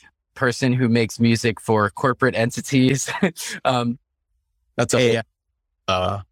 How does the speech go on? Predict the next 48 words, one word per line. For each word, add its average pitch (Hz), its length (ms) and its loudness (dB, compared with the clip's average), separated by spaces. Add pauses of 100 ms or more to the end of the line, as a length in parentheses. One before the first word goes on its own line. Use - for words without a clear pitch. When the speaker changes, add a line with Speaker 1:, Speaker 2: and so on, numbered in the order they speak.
(480)
Speaker 2:
it's - 80 -10
a 104 60 2
whole 101 160 -2
different 90 400 -2 (300)
approach. - 520 -4 (560)
Speaker 1:
Yeah, 107 260 0
there's 107 220 -2 (300)
feedback 113 400 0
there. 110 300 0 (340)
One 170 260 2
thing 180 200 2
that 151 140 2
I 139 80 0
think 135 200 -2
so 131 160 0
impressive 127 680 0 (720)
and 139 180 4
so 156 120 0
unique 127 520 2
about 113 260 0
your 101 100 0
situation 107 520 -2 (100)
is 147 340 2
that 101 340 0
you're 110 400 2
bridging 113 500 0
both 95 300 -2
gaps. 95 340 -2
So 120 100 -2
you're 110 180 2
working 131 380 0
in 113 80 0
a 110 40 -2
commercial 113 440 0
space 104 340 -2
and 104 80 -4
getting 101 220 -4
feedback 110 680 0
and 95 260 -4
processes 107 1080 0
and 95 120 -8
emails 113 540 2
that 104 100 -2
are 101 140 -4
of 104 240 0
a 107 80 0
certain 113 500 -2
nature. 107 580 0